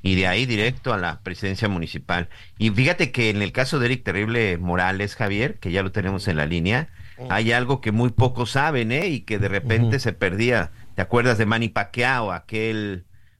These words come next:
Speaker 1: boxeador
Speaker 2: Ujú.
Speaker 1: filipino que noqueaba a
Speaker 2: Ujú.
Speaker 1: todos los mexicanos? Bueno, Eric fue el primero que le ganó a Pacquiao, ¿eh?
Speaker 2: Ujú.
Speaker 1: Si no, bueno,
Speaker 2: Oye.
Speaker 1: pues ahí me parece que ya lo tenemos en la línea.
Speaker 2: <laughs> Qué gusto saludarte, Eric.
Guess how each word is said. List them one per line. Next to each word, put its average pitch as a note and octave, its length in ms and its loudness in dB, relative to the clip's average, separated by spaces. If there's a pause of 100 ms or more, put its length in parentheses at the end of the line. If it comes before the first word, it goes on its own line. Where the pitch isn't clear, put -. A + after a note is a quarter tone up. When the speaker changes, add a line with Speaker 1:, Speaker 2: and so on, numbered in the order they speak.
Speaker 1:
boxeador G2+ 400 4
Speaker 2:
Ujú. F#2+ 80 -4
Speaker 1:
filipino G#2 580 2
que F#2 120 0
noqueaba A2 340 2
a G#2 60 4
Speaker 2:
Ujú. G#2 80 4
Speaker 1:
todos G#2+ 180 6
los F#2+ 160 -2
mexicanos? F#2+ 560 0
Bueno, A2 380 2
Eric C#3 260 0
fue D#3 160 0
el D#3+ 80 -2
primero C#3 380 2
que A2+ 80 0
le G2+ 100 0
ganó G#2 260 2
a F3+ 120 0
Pacquiao, G3+ 560 0
¿eh? E4 120 -8 (360)
Speaker 2:
Ujú. B2+ 500 4 (560)
Speaker 1:
Si G2 60 -14
no, B2+ 160 0
bueno, A2+ 140 4
Speaker 2:
Oye. A#2 80 2
Speaker 1:
pues G2 140 -4
ahí G#2+ 240 0
me G#2+ 120 -2
parece G#2+ 240 -2
que A2 80 0
ya A2 40 4
lo A2 60 2
tenemos G2 320 0
en E2+ 80 0
la C#2+ 100 -2
línea. C#2+ 300 -6
Speaker 2:
<laughs> - 800 0
Qué C3+ 80 4
gusto C3+ 320 6
saludarte, C#3 760 4 (260)
Eric. C#3+ 580 4